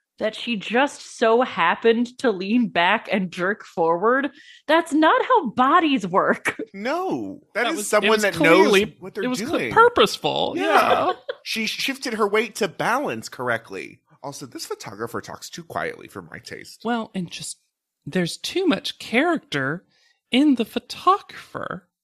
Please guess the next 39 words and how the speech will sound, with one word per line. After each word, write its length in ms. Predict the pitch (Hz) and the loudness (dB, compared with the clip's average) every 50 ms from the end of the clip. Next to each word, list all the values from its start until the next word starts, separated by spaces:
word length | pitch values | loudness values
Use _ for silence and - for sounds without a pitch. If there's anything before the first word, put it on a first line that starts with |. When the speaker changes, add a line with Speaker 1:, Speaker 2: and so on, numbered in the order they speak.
| _ _ _ - - - | _ _ _ -20 -14 -6
Speaker 1:
Yes. 220 | 180 196 - 156 | -2 0 0 2
Speaker 3:
Because 280 | 160 185 208 196 185 - - | 4 4 4 4 2 2 2
I 140 | - 294 330 | 2 4 4
wanna 240 | 339 285 190 160 | 4 4 2 2
get 200 | 147 139 131 120 | 0 -2 -2 -2
into 280 | 117 104 107 - - 123 | -2 -4 -6 -6 -8 -8
this 300 | - - 139 - - - _ _ _ _ _ _ _ _ | -6 -6 -8 -8 -10 -14 _ _ _ _ _ _ _ _
Alexandria 840 | - 131 131 123 123 123 120 117 127 120 120 120 120 135 131 123 - | 0 2 4 4 2 2 0 -2 -2 -2 -2 -2 -4 -6 -6 -6 -6
and 120 | 110 113 | -8 -10
the 60 | 117 | -10
photographer 800 | - - 113 - - 117 113 110 110 - 117 110 - - 113 143 - | -12 -12 -14 -10 -6 -4 -4 -4 -4 -6 -10 -12 -12 -12 -14 -6 0
Speaker 2:
Oh 220 | 135 143 139 127 113 | 2 2 2 2 0
my 160 | 127 120 - | -2 -2 -2
Speaker 3:
conversation. 420 | 87 87 117 123 - - 120 113 120 | -4 -6 -6 -6 -4 -2 -2 0 0
Speaker 2:
God. 400 | 123 123 123 123 123 120 120 - | 2 2 4 4 4 4 4 4
Speaker 3:
This 140 | 294 330 | 4 4
Speaker 1:
Oh 40 | - 339 | 2 0
my 40 | 311 | 0
Speaker 3:
is 60 | - | 2
one 220 | 165 160 160 143 | 2 4 4 4
of 100 | 147 151 | 4 4
the 100 | 139 117 | 2 2
Speaker 1:
God. 100 | 113 113 | 0 0
Speaker 3:
weirdest 440 | 113 123 156 196 220 220 240 240 - | -2 0 0 0 0 0 -2 -4 -2
things 320 | - 175 160 151 147 143 - | -2 0 0 0 -2 -2 -2
I've 220 | 117 113 110 - | -2 -2 -2 -2
ever 260 | 117 127 - 127 123 | -4 -4 -2 -4 -4
experienced. 640 | 123 120 - - - - 101 92 - 101 104 - 269 | -4 -6 -8 -12 -12 -10 -8 -8 -8 -6 -2 0 2
Speaker 1:
Well, 120 | 285 285 | 4 4
and 100 | 294 294 | 4 4
this 160 | 320 370 - 440 | 2 4 2 2
is 140 | 415 262 | 2 2
why 560 | 220 226 208 175 170 156 151 147 139 156 175 _ _ _ _ _ _ _ _ _ | 2 2 2 4 4 2 0 -2 -4 -10 -12 _ _ _ _ _ _ _ _ _
Mister 380 | 220 220 240 269 254 - 370 277 | -2 -2 -2 -2 -2 -4 -4 -2
J 260 | 233 240 208 196 190 | 0 2 2 2 0
just 260 | 185 208 - - - _ _ 185 _ _ _ _ _ _ _ _ | -2 -6 -10 -12 -18 _ _ _ _ _ _ _ _ _ _ _
poisons 500 | - - 214 202 202 196 185 190 196 165 | -6 -2 0 2 2 0 0 -4 -4 -4
the 80 | 180 170 | -4 -2
well 500 | 160 160 127 80 80 95 98 - - | -2 -2 -2 -2 -4 -4 -6 -8 -12